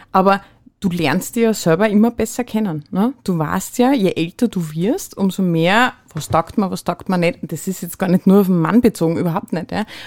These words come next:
Aber du weißt, auf diese Dinge lege ich Wert. Das sind Dinge, die waren vielleicht vor fünfzehn Jahren ja ganz anders,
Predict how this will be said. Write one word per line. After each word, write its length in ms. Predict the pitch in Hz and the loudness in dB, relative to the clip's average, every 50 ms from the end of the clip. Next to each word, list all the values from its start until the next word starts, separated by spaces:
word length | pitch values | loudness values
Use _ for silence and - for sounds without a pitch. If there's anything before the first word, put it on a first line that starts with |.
| - - - | -18 -4 0
Aber 240 | - 190 208 208 - - - - _ _ _ _ _ _ _ - | 2 2 4 2 0 -2 -14 -20 _ _ _ _ _ _ _ -4
du 100 | 220 196 | -2 0
weißt, 420 | 190 185 190 220 233 - - - - - - - - - - | 2 2 2 2 0 -2 -6 -14 -14 -14 -16 -18 -18 -8 -4
auf 160 | - - - | -4 -2 0
diese 240 | - 233 220 233 226 | 2 2 2 2 0
Dinge 240 | 185 208 190 190 185 | 0 0 -2 -2 -2
lege 220 | 180 180 180 180 | -2 -2 -2 -2
ich 60 | 180 170 | 0 0
Wert. 260 | 190 208 - - - - | 0 0 0 -2 -8 -8
Das 240 | - 214 196 - | -6 -4 -4 0
sind 220 | - 190 190 185 - | 2 2 2 4 4
Dinge, 220 | 226 233 226 214 | 4 6 4 4
die 140 | 202 214 185 | 2 0 0
waren 160 | 190 190 196 | 0 -2 -2
vielleicht 280 | 190 - 208 196 - - | -2 -4 -4 -6 -4 -2
vor 120 | 220 202 | -4 -4
fünfzehn 440 | 190 - 233 220 - - - 202 196 | -2 -4 -6 -6 -4 -2 0 2 2
Jahren 260 | 190 180 180 190 214 | 2 2 2 2 2
ja 160 | 226 214 190 | 4 2 2
ganz 240 | 185 - 185 180 160 | 0 0 0 0 0
anders, 540 | 170 - 180 170 170 165 247 349 - - _ | -2 -2 0 0 0 0 -2 -2 -4 -10 _